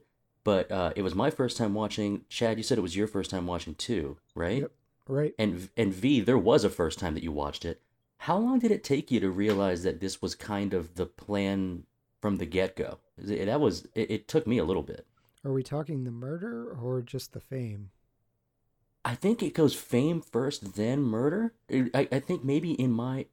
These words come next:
Speaker 1: in my head, I thought there was a way for her to,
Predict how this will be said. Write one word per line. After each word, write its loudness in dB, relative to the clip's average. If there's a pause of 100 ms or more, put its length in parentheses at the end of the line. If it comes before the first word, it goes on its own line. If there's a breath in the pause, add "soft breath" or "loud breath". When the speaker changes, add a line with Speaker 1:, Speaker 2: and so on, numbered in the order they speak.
Speaker 1:
in 4
my 0
head, 2
I 2
thought -2
there 0
was 0
a 2
way 2
for 0
her 0
to, -4